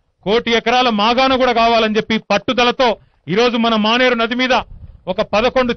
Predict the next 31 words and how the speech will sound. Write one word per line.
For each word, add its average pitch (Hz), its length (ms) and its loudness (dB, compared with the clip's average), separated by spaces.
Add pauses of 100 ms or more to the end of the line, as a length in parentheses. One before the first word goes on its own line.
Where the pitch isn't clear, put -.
చెక్ 214 120 -2
డ్యాంలు 240 260 0
మంజూరు 208 260 -2
చేయడం 196 220 -2
జరిగింది. 175 300 -4 (600)
అప్పర్ 254 280 0
మానేరు 247 340 0
నుంచి 240 180 -4
మొదలు 233 240 0
పెడితే 233 300 0 (480)
మధ్య 190 280 -2
మానేరు 240 340 2
వరకు, 226 280 0 (460)
ఎగువ 196 280 0
మానేరు 233 320 2
నుంచి 233 280 -2 (460)
మధ్య 180 320 -2
మానేరు 240 340 0
లోపలనే 220 560 -2 (340)
పదకొండు 220 400 0 (100)
చెక్ 208 100 -4
డ్యాంలు 226 240 -2
కట్టుకోబోతా 196 520 -2
ఉన్నాం. 180 220 -4 (540)
ఈరోజు 233 360 2
మీరు 247 180 0
చూసే 233 260 -2
ఆవునూరు 254 600 2 (320)
వచ్చే 202 280 0
సంవత్సరం 233 440 -2
ఈనాటికి 226 440 -2